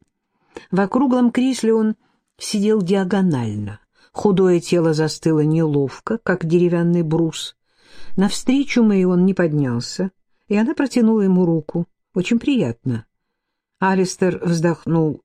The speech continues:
с бесконечным смирением и подал ей руку так, будто сейчас придется щупать какую-то выброшенную на берег гниль. Во рту у Мэй пересохло. Творится что-то не то. Дэн сел.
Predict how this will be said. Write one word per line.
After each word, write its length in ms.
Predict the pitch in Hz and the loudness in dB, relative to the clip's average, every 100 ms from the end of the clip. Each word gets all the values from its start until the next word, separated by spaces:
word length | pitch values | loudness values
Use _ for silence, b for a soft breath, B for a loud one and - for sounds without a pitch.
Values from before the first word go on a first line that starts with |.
| _ | _
с 80 | 170 | -2
бесконечным 840 | 156 185 - 190 220 254 - 240 | 0 0 0 2 2 -2 0 0
смирением 600 | 226 - 208 180 170 170 175 | 0 2 2 4 2 2 2
и 60 | |
подал 300 | 165 180 165 | 2 2 2
ей 200 | 160 170 | 2 2
руку 280 | 165 170 165 | 2 0 -2
так, 320 | - 226 - - b b b | -4 -6 -8 -20 b b b
будто 300 | 170 180 180 | 0 2 0
сейчас 400 | 180 175 185 180 | 0 0 0 0
придется 640 | 185 165 175 - - 170 b b b | 0 2 2 0 -2 -2 b b b
щупать 520 | - - 247 240 240 | -6 -2 0 0 0
какую-то 520 | 202 185 196 185 175 B B | 0 2 2 2 0 B B
выброшенную 760 | 139 185 190 185 - 190 175 170 | 0 2 2 0 2 2 4 2
на 140 | 160 | 0
берег 260 | 156 160 160 | 0 0 0
гниль. 560 | 143 135 120 98 101 - _ _ _ _ B B B | -2 0 0 0 -6 -16 _ _ _ _ B B B
Во 180 | 185 | 0
рту 240 | 196 - 247 | 0 0 2
у 60 | |
Мэй 200 | 233 202 | 2 2
пересохло. 800 | 202 202 196 - 165 139 - 147 147 _ _ _ _ _ _ - | 0 -2 -2 -2 -4 -4 -6 -8 -8 _ _ _ _ _ _ -6
Творится 540 | 156 170 156 151 - | 0 2 0 -2 -8
что-то 380 | 170 - 156 156 | -8 -6 -4 -2
не 140 | 170 | -2
то. 300 | 185 156 113 - - | -2 -4 -6 -6 -4
Дэн 340 | 147 196 240 - | 0 2 0 -4
сел. 480 | - - - - | -12 -6 -6 -6